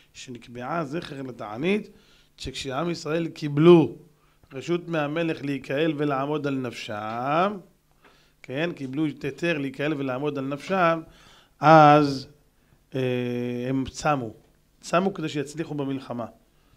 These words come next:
זה תענית אסתר. זכר לתענית הזאת שהייתה ובאמת היה ישועה גדולה ולא נפקד ממנו איש, כולם יצאו וחזרו במלחמה, הרגו שבעים אלף גויים עמלקים, ואפילו יהודי אחד לא נהרג. איפה יש דברים כאלה? פילי פלאות.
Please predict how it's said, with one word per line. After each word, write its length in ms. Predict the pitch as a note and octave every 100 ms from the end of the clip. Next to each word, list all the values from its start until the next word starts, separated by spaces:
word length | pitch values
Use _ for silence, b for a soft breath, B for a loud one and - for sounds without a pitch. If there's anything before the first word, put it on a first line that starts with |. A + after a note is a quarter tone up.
| b _ -
זה 180 | A#2 D#3+
תענית 400 | D3 C3+ C#3 C3
אסתר. 380 | - - G#2+
זכר 320 | G#2 B2 - F3+
לתענית 460 | E3 D3 C#3+ D#3+
הזאת 360 | C#3 B2+ E3 D3+ B2 - b b b
שהייתה 500 | - A2 A2+ E3+ E3+ C#3+
ובאמת 520 | C3 B2+ A#2+ D3 C#3+
היה 160 | C#3
ישועה 340 | D#3 - C#3+ D#3
גדולה 380 | C#3+ C#3+ D#3 D3
ולא 220 | B2 C3 D#3
נפקד 400 | C3 - D3+ C#3+
ממנו 400 | C#3+ D3 C3+ C3
איש, 340 | D#3+ - -
כולם 260 | - C#3 C#3+
יצאו 300 | B2+ - D3
וחזרו 400 | C3+ C3+ A#2+ D3
במלחמה, 400 | C#3 A#2 A#2+ C#3
הרגו 200 | B2+ D3
שבעים 440 | C#3+ C3 C#3 D#3+
אלף 280 | D#3 E3+ F#3+
גויים 400 | C3 E3+ F3+ D#3
עמלקים, 540 | D3 C#3 C3+ C3 F#3 G#3+ B B B B -
ואפילו 240 | B2+ E3
יהודי 280 | E3 D3 D3+
אחד 240 | C#3+ C#3 C3
לא 100 | C3
נהרג. 400 | B2 A2 G2+ B2+
איפה 140 | D3
יש 80 | B2+
דברים 260 | C#3 D3+
כאלה? 300 | C3 A#2 G#2+ G#2 _ b b b b
פילי 220 | A#2 C#3
פלאות. 560 | D3+ D3 D#3 E3 -